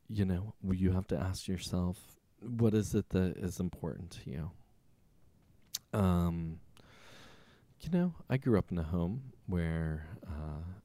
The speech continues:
my father is a minister, uh, lovely guy, right?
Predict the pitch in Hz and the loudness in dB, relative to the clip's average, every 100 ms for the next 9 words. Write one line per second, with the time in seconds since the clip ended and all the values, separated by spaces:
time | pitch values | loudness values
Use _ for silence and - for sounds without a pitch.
0 | _ _ 98 82 - 82 78 78 76 80 | _ _ -4 -4 -2 -2 0 -2 -2 -4
1 | 78 76 80 - 87 120 - - 98 82 | -4 -6 -8 -8 -6 -6 -10 -12 -8 -6
2 | 90 95 117 156 120 113 101 92 78 95 | -6 -8 -12 -2 -2 2 0 0 -4 -6
3 | 117 - - 82 104 | -10 -18 -10 -8 -8